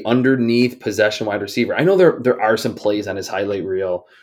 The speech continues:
where Michael Thomas makes a nice catch down the field, but you don't think of him as a deep threat, someone that dominates in those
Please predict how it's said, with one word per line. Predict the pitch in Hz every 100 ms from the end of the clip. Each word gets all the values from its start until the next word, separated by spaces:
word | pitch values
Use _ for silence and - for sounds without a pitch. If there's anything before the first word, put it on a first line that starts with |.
| _ _
where | 110
Michael | 110 104 107
Thomas | 107 104 95
makes | 104 101
a | 110
nice | 104
catch | - - 104
down | - 95
the | 95
field, | - 92 87
but | 92
you |
don't | 131 143
think | 143 131
of | 131
him | 127
as | 101
a | 95
deep | 90 113 120
threat, | 117 113 107 107 - _ _ _ _ -
someone | - - 113
that | 101 90
dominates | - 104 110 117 110 110 110 - - - -
in | 107
those | 110 101 101 104 101 98